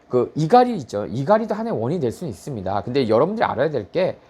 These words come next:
앞에서 나열한 이런 여러 가지 문제들 중에서 이갈이는 거의 맨 처음이 아니고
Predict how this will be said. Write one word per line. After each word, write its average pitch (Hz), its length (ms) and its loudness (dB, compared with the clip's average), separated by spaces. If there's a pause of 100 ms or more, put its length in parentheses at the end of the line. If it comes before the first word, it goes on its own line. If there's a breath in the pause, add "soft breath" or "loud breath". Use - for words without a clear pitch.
(100)
앞에서 226 540 4
나열한 175 500 4
이런 175 240 0
여러 120 220 -2
가지 190 180 -6
문제들 147 520 -6
중에서 120 440 0
이갈이는 190 680 0 (300 soft breath)
거의 185 460 4 (260)
맨 214 300 6
처음이 247 420 -2
아니고 147 520 0